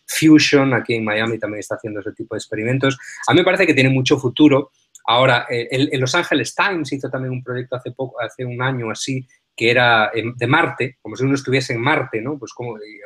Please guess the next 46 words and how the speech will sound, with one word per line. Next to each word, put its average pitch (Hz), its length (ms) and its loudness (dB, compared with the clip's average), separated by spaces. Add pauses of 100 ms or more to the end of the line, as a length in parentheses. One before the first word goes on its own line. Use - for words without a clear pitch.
(100)
po-, 107 160 -16
podía 117 180 -4
mover 127 220 2
la 127 160 2
cabeza 131 400 2 (240)
y 113 80 -2
ver 123 160 2
el 131 100 2
paisaje 131 460 -2
marciano 113 520 0
alrededor, 101 600 -2
¿no? 147 120 -8 (520)
Eh, 117 180 -2
ahora, 139 320 4
no 156 160 4
sé, 190 540 4
no 147 160 0
sé 180 100 0
cuál 120 180 2
va 110 40 0
a 110 40 -8
ser 139 120 -2
ese 135 180 -6
futuro. 165 540 -2
Yo 139 160 0
personalmente 139 500 -6
creo 120 140 -6
que 117 80 -8
tiene 123 180 -6
bastante 127 380 -8
futuro. 139 460 -6 (280)
Ahora 117 160 2
es 113 100 -2
imposible 127 380 -2
predecir 104 480 -6
cuál 95 200 -8
va 90 60 -12
a - 40 -18
ser. - 320 0 (420)
Em, 127 600 2 (100)
he 151 80 2
visto 208 300 2
también, 175 340 2
por 165 140 0
ejemplo, 165 600 -2
eh, 110 600 -4